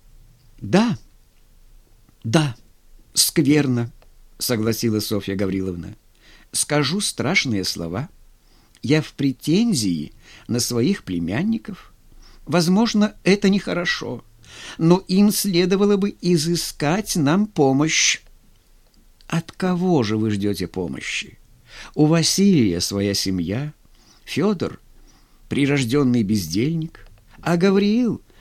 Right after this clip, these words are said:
по всей вероятности, до сей поры в плену. Нет, дорогая тётушка, сейчас такие времена, что помощи следует ждать не от племянников, а от племянниц».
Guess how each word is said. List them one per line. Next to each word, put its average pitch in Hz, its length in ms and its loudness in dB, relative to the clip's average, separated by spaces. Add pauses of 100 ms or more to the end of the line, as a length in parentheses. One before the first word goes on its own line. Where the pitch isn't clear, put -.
(360)
по 175 100 -2
всей 190 240 2
вероятности, 175 920 -2 (320)
до 139 180 0
сей 208 280 0
поры 120 260 0
в 104 100 -6
плену. 110 520 -2 (600)
Нет, - 640 0 (120)
дорогая 139 440 -2
тётушка, - 640 -12 (480)
сейчас - 960 -4 (120)
такие 202 460 0
времена, 98 580 -4 (420)
что - 320 -4
помощи 196 560 0
следует 170 520 0
ждать 147 360 -2
не 139 340 2 (100)
от - 240 -6
племянников, 123 960 -2 (540)
а 131 120 -2
от - 160 -8
племянниц». 175 1160 2